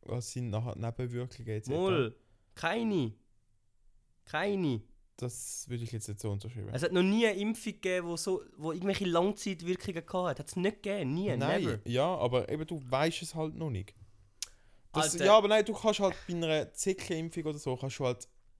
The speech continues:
Speaker 1: mittlerweile sagen, was die schlimmsten Nebenfolgen sind von der,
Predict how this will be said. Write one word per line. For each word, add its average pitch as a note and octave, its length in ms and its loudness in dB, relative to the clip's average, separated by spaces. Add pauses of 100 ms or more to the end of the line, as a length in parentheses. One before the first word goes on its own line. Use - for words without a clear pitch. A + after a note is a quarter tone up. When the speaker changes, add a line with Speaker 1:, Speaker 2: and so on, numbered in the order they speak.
(140)
Speaker 1:
mittlerweile D3 640 0
sagen, C3+ 360 -4
was B2 300 -2 (680)
die C#3+ 100 0
schlimmsten D#3+ 760 2 (240)
Nebenfolgen C#3+ 1200 -2
sind B2 320 -6
von C3 160 -4
der, G#2+ 360 0